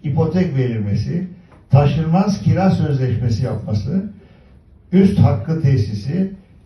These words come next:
lehine ve aleyhine irtifak veya intifa hakkı tesisi için yönetim kuruluna yetki vermek,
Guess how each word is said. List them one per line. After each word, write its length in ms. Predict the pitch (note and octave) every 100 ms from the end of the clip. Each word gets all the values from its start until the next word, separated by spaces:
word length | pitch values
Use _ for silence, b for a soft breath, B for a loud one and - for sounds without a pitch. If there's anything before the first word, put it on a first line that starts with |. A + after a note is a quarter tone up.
| G#2
lehine 500 | C3 C3+ C#3+ F3+ E3+
ve 200 | C#3+ C#3+
aleyhine 680 | C#3 C#3 - C3 B2+ E3+ C#3+
irtifak 520 | - C#3+ D#3+ D#3+ -
veya 300 | C3 C3+ C#3+
intifa 420 | C3 B2+ C3+ E3
hakkı 300 | D3 - B2
tesisi 360 | A#2+ G#2 G2+ A#2
için 280 | G#2 F3 E3
yönetim 540 | D3 D3 D3 G#3 F#3+
kuruluna 400 | D3 C#3 C#3 F#3
yetki 500 | F3+ D3+ C#3 - F#3
vermek, 640 | C3 G#2+ G#2 G3 G#3+ -